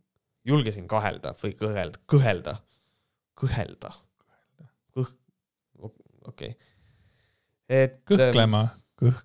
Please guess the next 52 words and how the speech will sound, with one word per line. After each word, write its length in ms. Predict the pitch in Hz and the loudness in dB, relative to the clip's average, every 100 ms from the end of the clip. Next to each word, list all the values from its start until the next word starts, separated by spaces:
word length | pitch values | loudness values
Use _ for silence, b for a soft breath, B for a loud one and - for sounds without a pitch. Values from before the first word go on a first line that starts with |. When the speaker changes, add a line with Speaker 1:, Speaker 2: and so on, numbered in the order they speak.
| _ | _
Speaker 2:
kõhkelda. 560 | 151 147 120 113 120 - _ _ - | 2 2 2 0 -2 -4 _ _ -6
Speaker 1:
Kõhelda. 180 | 151 143 | -2 2
Speaker 2:
Ikka, 100 | - | 6
ikka 220 | 185 196 | 6 4
kõhelda 380 | 202 - 135 - | 0 2 4 2
vist, 120 | 101 | 0
Speaker 1:
Äkki, 280 | 349 - 160 | -2 2 2
Speaker 2:
ikka. 160 | 131 - | 2 0
Speaker 1:
äkki 220 | 170 127 | 0 -2
on 80 | 107 | -2
kõhelda, 440 | 113 113 98 - | -2 -2 -2 -6
ma 200 | 110 104 | -8 -6
ei, 220 | 98 85 135 135 120 98 _ | -6 -6 -8 -8 -12 -16 _
ma 240 | 214 - 110 | -18 -10 -8
ei, 80 | - - - | -8 -12 -18
ma 180 | - 110 | -12 -8
ei 60 | |
tea. 100 | 95 - B B B B B | -8 -10 B B B B B
Ühesõnaga, 320 | 190 185 156 | 4 6 6
aga 140 | 156 - | 6 6
vähemalt 340 | 220 240 160 | 8 8 4
ta 120 | 151 | 4
julges 260 | 160 160 123 | 4 4 2
kõhelda. 460 | - 165 117 95 95 - _ | 4 6 4 0 -8 -12 _
Äh, 400 | 120 117 117 113 113 | -6 -2 0 0 2
võib-olla 420 | 165 185 175 139 | 4 6 6 6
poleks 340 | 151 147 - | 4 4 4
seegi 200 | 175 139 | 2 4
aidanud, 440 | 127 139 110 101 101 123 120 123 135 135 | 4 4 0 -4 -8 -10 -10 -12 -16 -6
väga 260 | 135 139 123 | 2 4 6
lahe 200 | 131 117 | 4 2
viis 220 | 117 107 | -2 -4
iseendale 400 | 120 113 107 101 | -4 -2 -2 -2
vesi 180 | 110 107 | -4 -4
peale 180 | 98 87 | -6 -6
tõmmata, 300 | 90 95 107 | -12 -14 -8
naljakas. 400 | 104 92 - - b b b b b | -6 -6 -10 -20 b b b b b
Äh, 100 | 110 | -2
aga 220 | 113 117 | 0 4
vähemalt 340 | 170 196 127 110 | 6 6 4 2
ma 80 | 123 | 0
julgesin 380 | 143 120 107 | 0 0 -2
kõhelda 420 | 113 127 101 85 101 | 2 2 2 -4 -8
ja 100 | 104 | -6
siis 200 | 107 107 | -6 -4
mina 180 | 110 104 | -2 -2
olen 200 | 98 101 | -4 -6
teinud 200 | 104 101 | -6 -4
siia 140 | 120 | -2
märkuse, 460 | 185 202 113 110 107 | -2 -2 -4 0 -2
et 100 | - | 0
tegelikult 480 | 147 127 107 110 | 0 0 -2 -8